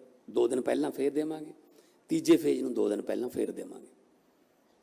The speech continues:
ਤਾਂ ਕਿ ਇੱਕਦਮ ਲੋਡ ਨਾ ਪਵੇ। ਜਦੋਂ ਆਪਾਂ ਕ੍ਰਿਕਟ ਦਾ ਮੈਚ ਦੇਖਦੇ ਹਾਂ,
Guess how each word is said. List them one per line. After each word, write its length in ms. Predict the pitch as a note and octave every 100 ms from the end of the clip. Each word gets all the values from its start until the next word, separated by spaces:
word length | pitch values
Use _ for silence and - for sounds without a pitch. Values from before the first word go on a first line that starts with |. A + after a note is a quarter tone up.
| _ -
ਤਾਂ 160 | D#3
ਕਿ 240 | D#3 F#3 F#3
ਇੱਕਦਮ 640 | F3+ - D#3 - D#3 E3
ਲੋਡ 220 | D#3 D3+
ਨਾ 100 | D#3
ਪਵੇ। 200 | A#2 A#2
ਜਦੋਂ 200 | C#3 D#3
ਆਪਾਂ 100 | E3
ਕ੍ਰਿਕਟ 300 | E3 E3 E3
ਦਾ 100 | E3
ਮੈਚ 260 | D#3+ D3+ B2
ਦੇਖਦੇ 340 | B2+ A2+ A#2
ਹਾਂ, 80 | A2+